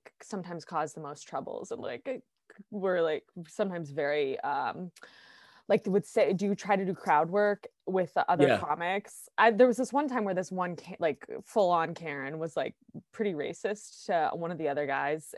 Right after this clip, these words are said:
Speaker 1: in the
Speaker 2: Ooh.
Speaker 1: audience, and she got kicked out <laughs> because, like,
Speaker 2: <laughs>
Speaker 1: you know, obviously so much that, like, mics are just, like, people, people say some crazy shit, but I think there's, it's so clear when something becomes kinda hostile, and,
Speaker 2: Of
Speaker 1: like,
Speaker 2: course.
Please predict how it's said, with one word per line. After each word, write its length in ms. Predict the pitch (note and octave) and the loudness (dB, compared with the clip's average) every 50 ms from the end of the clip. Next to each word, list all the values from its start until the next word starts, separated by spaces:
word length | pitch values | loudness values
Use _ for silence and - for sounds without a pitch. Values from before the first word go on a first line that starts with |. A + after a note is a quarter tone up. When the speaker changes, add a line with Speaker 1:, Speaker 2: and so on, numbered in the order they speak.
| - | -8
Speaker 1:
in 200 | - F3+ E3 D#3+ | -6 -6 -4 -4
the 80 | D#3 C#3 - - C#3 | -4 -4 -4 -2 -2
Speaker 2:
Ooh. 280 | - G#3 G3+ G#3 A3+ A#3+ | -2 -2 -2 -2 -2 -2
Speaker 1:
audience, 160 | A3+ - - - - - - - - _ _ - | -4 -4 -10 -20 -20 -20 -20 -20 -20 _ _ -2
and 140 | - G#3 - | -2 -2 0
she 140 | - A3+ | 2 4
got 160 | A3 A3+ A3 A3 | 4 4 4 4
kicked 200 | A#3+ - - C#4 | 0 0 2 4
out 260 | D4+ D#4+ G3 E3 - | 4 6 4 4 6
<laughs> 240 | - - - - - F4+ | 4 4 4 4 4 2
because, 420 | G4 - - - G#4+ G#4+ - - - - - - | 2 4 4 2 2 2 2 -4 -14 -6 -2 0
like, 240 | A4+ G4+ F4 _ - - - - - | 0 0 -2 _ -14 -18 -16 0 4
Speaker 2:
<laughs> 120 | - E3+ D3 | 4 4 6
Speaker 1:
you 80 | - | 6
know, 240 | E4+ E4+ D4 C4 B3+ - - | 8 10 10 10 10 8 10
obviously 460 | A3+ C#4 D4 D4 E4+ - - - C4+ A#3+ | 10 10 10 8 6 4 2 0 -2 0
so 180 | - - A3+ | 2 2 2
much 440 | G#3 G#3+ G#3 G#3 G#3 - - - - _ - - - - - - - - _ _ | 4 2 0 -2 -4 -8 -10 -12 -14 _ -20 -20 -20 -20 -20 -20 -20 -20 _ _
that, 340 | - G3+ G3 G#3+ G3 B2+ - | 2 6 8 8 8 8 8
like, 160 | G3+ G3 E3+ | 4 4 4
mics 340 | E3+ G3+ F#3+ F#3 G3 - - | 4 2 2 2 0 0 0
are 100 | G3 D#3+ | 0 0
just, 220 | D3 E3 D#3+ - - | 0 0 -2 -2 0
like, 200 | D#3+ D3 D3 - _ - - - - G3 - - | 0 0 0 -4 _ -20 -14 -12 -12 -12 -6 -4
people, 260 | - G#3+ D#3+ F3 D#3 - _ _ _ _ _ - G#3 | -2 -2 0 0 -2 -2 _ _ _ _ _ -6 -2
people 220 | A3 A3+ F3+ F#3+ | 0 0 0 0
say 180 | - - F#3+ F3 | 0 2 2 2
some 220 | E3+ - F3 E3+ | 0 0 -4 -6
crazy 340 | - - E3+ D3+ D3+ D3+ D#3 | -2 -2 0 0 0 -2 -6
shit, 280 | C#3+ - E3 D#3+ F3+ - | -6 -2 -2 -2 0 2
but 100 | - F#3+ | 0 0
I 60 | F#3 | 0
think 260 | E3+ - A3 G3+ F#3+ | 0 -2 -4 -4 -2
there's, 340 | - F3+ D#3+ D#3 E3 D#3+ - - F#3+ F3 - | 0 2 2 2 2 0 -4 -8 -8 -6 -6
it's 180 | F3+ F3+ - | -6 -8 -4
so 160 | - G3 F3 E3 | -2 -2 -2 -2
clear 300 | - - E3+ C#3+ D3 D#3 | -2 -4 -2 0 0 0
when 140 | E3 E3 | -2 -2
something 340 | D#3 - D#3+ C#3+ D3+ D#3 D3+ | -4 -8 -10 -8 -8 -6 -6
becomes 340 | C#3 D3 - - D#3+ D3+ D#3 | -8 -8 -8 -10 -10 -10 -8
kinda 180 | - F#3+ D3 D3+ | -6 -6 -6 -6
hostile, 680 | D#3 D3+ - - D#3 - - - A3+ A3+ B3 C#4+ D#4 - - | -6 -6 -8 -8 -10 -8 -4 0 2 2 2 2 0 -2 0
and, 140 | A#3 A3+ A#3+ | 4 6 8
Speaker 2:
Of 20 | |
Speaker 1:
like, 100 | D4+ - | 10 10
Speaker 2:
course. 320 | - - - - - - | 10 8 6 2 -6 -14